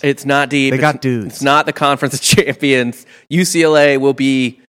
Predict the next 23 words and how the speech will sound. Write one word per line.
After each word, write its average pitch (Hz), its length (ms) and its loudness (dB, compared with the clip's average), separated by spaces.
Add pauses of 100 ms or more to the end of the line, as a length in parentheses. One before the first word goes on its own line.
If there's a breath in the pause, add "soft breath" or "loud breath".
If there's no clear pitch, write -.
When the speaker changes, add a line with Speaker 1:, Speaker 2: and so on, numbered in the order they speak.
(500)
Speaker 1:
I 156 100 2
think 180 160 2
Oregon 143 340 2
probably 131 280 2
wins 113 320 -4
the 120 80 -10
Pac-twelve, 113 800 -2 (300)
and 120 180 -2
U 123 100 -2
C 131 120 -6
L 117 140 0
A 117 100 2
will 113 80 -2
be, 117 120 -2
like, 113 200 -2
a 113 100 0
mid, 110 340 -4 (440)
like 113 220 -8
we 110 100 -8
said, 104 300 -4
mid-tier 107 360 -6
seed 110 340 -8
who, 107 200 -8